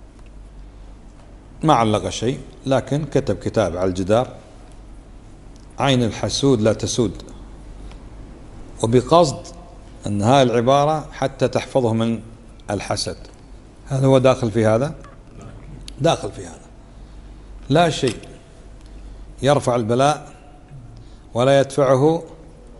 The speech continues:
إلا الله عز وجل. نعم، هناك أمور شرعها الله عز وجل.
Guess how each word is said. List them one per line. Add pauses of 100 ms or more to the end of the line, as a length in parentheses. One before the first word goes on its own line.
إلا
الله
عز
وجل. (920)
نعم،
هناك
أمور (160)
شرعها
الله
عز
وجل.